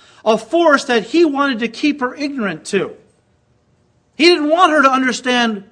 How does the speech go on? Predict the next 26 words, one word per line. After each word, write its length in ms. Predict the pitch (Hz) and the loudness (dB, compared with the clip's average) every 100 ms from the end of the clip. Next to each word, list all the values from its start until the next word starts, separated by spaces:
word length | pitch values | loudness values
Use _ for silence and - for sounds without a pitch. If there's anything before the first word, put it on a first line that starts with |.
| _ | _
what 180 | 226 233 | -2 0
this 220 | 220 214 | -2 -4
force 280 | - 214 208 | -6 -6 -4
was 140 | 202 | -6
all 180 | 190 190 | -4 -4
about, 300 | 175 185 175 | -2 -4 -2
this 180 | 190 190 - _ | -4 -4 -14 _
God 280 | 156 226 240 | 0 2 2
force, 640 | - 220 165 117 - - _ _ _ _ _ _ _ | -2 -4 -4 -6 -16 -20 _ _ _ _ _ _ _
because 400 | - 185 208 196 - - | -6 -2 -2 -2 -10 -2
he 200 | 311 330 | 2 2
didn't 300 | 302 247 240 | 0 -4 -4
want 320 | 254 262 277 | 0 -2 -2
Eve 380 | 277 262 190 - | -2 -2 -4 -4
tapping 420 | 214 214 214 202 | -2 -2 -2 -4
into 300 | 220 185 151 | -4 -4 -4
it 240 | 147 - _ _ _ _ _ _ _ _ _ _ _ _ _ _ _ _ _ | -6 -10 _ _ _ _ _ _ _ _ _ _ _ _ _ _ _ _ _
and 160 | 151 165 | -14 -6
reaching 320 | 196 196 180 | -6 -6 -10
divinity 600 | 151 156 180 165 175 175 | -10 -8 -8 -6 -8 -10
and 200 | 160 143 | -12 -10
godhood 460 | 156 165 151 147 139 | -6 -6 -6 -10 -12
as 140 | 131 | -12
he 100 | - | -12
had 180 | 156 113 | -12 -12
done. 240 | 123 110 | -18 -20